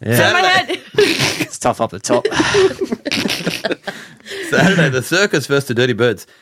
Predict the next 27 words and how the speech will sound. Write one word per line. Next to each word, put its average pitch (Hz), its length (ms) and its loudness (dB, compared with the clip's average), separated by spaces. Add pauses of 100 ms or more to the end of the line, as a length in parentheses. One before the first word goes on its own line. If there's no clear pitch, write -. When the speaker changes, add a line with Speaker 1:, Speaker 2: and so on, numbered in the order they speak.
(200)
Speaker 3:
And 127 140 2
I 139 120 4
was 143 120 -2
listening 120 640 0
to 113 100 0
this 113 220 0
on 104 60 0
the 98 80 2
radio 95 380 2
because 87 500 -8
I 90 60 -2
was 85 120 -6
coming 87 180 -4
back 85 60 -8
from 95 160 -6
a 92 40 -4
mate's 98 120 -6
lunch. 143 180 -2 (520)
This 175 300 2
game 147 380 2
went 127 160 2
to 127 60 -6
script. 117 360 0 (640)
Biff, 202 520 2 (1120)
who 123 200 4
is, 113 300 0
uh, 98 360 2